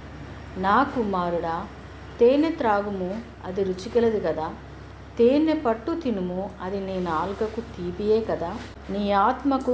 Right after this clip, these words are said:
జ్ఞానము అట్టిదని తెలుసుకొనుము. అది నీకు దొరికిన ఎడల ముందుకు నీకు మంచి గతి కలుగును. నీ ఆశ భంగము కానేరదు. భక్తిహీనుడా,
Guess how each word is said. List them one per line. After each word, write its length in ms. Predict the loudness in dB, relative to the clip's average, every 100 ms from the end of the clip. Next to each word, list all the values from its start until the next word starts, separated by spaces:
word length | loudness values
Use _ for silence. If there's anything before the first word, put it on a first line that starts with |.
| 0
జ్ఞానము 600 | 0 0 0 2 2 2
అట్టిదని 580 | -2 -4 -2 0 -2 -4
తెలుసుకొనుము. 720 | -2 -4 -4 -8 -6 -4 -4 -8 -12 -18 -18 -16 -16 -8 0
అది 220 | 2 4
నీకు 300 | 4 2 0
దొరికిన 440 | 0 0 0 0
ఎడల 480 | 0 0 -2 -2 -4 -8 -18 -18 -10 0
ముందుకు 580 | 4 4 4 0 0 0 -2 -10 -10
నీకు 400 | -10 -10 -8 -8 -8 -12 -16 -10
మంచి 360 | 0 2 2 0
గతి 340 | -4 -4 -6 -8
కలుగును. 420 | -8 -6 -4 -6 -6 -12 -16 -18 -18 -16 -8
నీ 180 | -4 -2 -2 -2
ఆశ 360 | 0 0 -2 0
భంగము 760 | 0 0 -2 -4 -4 -2 0 0 0
కానేరదు. 640 | -2 -2 -4 -4 -6 -10 -12 -14 -12 -2
భక్తిహీనుడా, 840 | -2 -2 0 0 2 0 0 0